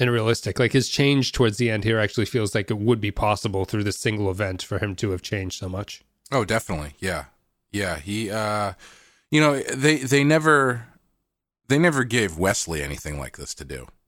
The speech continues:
Speaker 2: You know,
Speaker 1: No.
Speaker 2: Uh, they never took him seriously enough as a character to, well, maybe they did a little bit, but not this seriously. Um, and I
Speaker 1: He
Speaker 2: think
Speaker 1: would have stopped the war. Well,
Speaker 2: Yeah.
Speaker 1: a Wesley episode would have, he would have solved the, the shootout or whatever.
Speaker 2: Yeah,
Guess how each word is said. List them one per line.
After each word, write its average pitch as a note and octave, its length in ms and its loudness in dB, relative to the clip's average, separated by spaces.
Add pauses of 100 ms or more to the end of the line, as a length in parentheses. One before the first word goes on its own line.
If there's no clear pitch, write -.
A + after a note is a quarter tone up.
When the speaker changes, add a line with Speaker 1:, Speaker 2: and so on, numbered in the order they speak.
(340)
Speaker 2:
You E2+ 80 -10
know, E2+ 80 -2
Speaker 1:
No. G#2 220 2 (140)
Speaker 2:
Uh, G2 140 -8
they A2 140 -4
never A#2 220 0
took - 260 -4
him G2 220 -2
seriously G2 580 -2
enough D#2+ 220 -8
as D#2 100 -12
a D#2 60 -14
character E2 520 -6
to, - 140 -10
well, A2 220 -4
maybe A2 240 -4
they E2 120 -6
did D2+ 160 -12
a C2+ 60 -16
little D2 240 -12
bit, B1 200 -20
but D#2+ 140 -10
not F#2 200 -4
this D#2+ 100 -10
seriously. - 540 -14 (640)
Um, F#2+ 480 0
and B2+ 100 2
I B2+ 40 4
Speaker 1:
He B2+ 40 6
Speaker 2:
think D#3+ 80 8
Speaker 1:
would E3+ 80 10
have D#3 140 6
stopped C3+ 260 4
the B2 80 4
war. A#2+ 380 6 (100)
Well, B2 160 6
Speaker 2:
Yeah. C#3 140 8
Speaker 1:
a C3 40 8
Wesley D3+ 300 6
episode A#2 320 4
would A2+ 140 6
have, G#2+ 80 2
he C#3 100 6
would B2 140 8
have G2+ 100 -2
solved A2+ 380 4
the, G2+ 180 4
the G2+ 140 0
shootout F#2+ 440 2
or F2 100 0
whatever. F2 300 0
Speaker 2:
Yeah, D#2+ 280 0